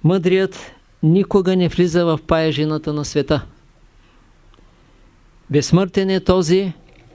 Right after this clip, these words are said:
който е устоял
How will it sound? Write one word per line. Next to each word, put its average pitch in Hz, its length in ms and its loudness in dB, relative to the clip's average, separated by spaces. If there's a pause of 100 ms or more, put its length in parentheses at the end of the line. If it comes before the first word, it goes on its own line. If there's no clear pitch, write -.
(3750)
който 175 360 0
е 170 40 2
устоял 165 640 0